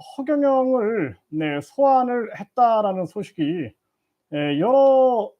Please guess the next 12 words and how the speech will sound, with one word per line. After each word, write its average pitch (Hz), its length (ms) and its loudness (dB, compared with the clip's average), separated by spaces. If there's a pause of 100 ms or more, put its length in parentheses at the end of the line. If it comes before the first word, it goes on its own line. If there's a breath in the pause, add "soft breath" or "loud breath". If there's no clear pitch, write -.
에, 156 100 -4
매체를 208 420 -6
통해서, 190 760 -4 (100)
에, 147 160 -8
전달이 196 600 -2
되고 165 300 -4
있습니다. 160 720 -2 (600)
네, 156 360 -2
그래서 262 280 0
서울경제, 226 680 -2 (420)
<clears throat> 170 440 -2
쿠키뉴스, 247 560 -4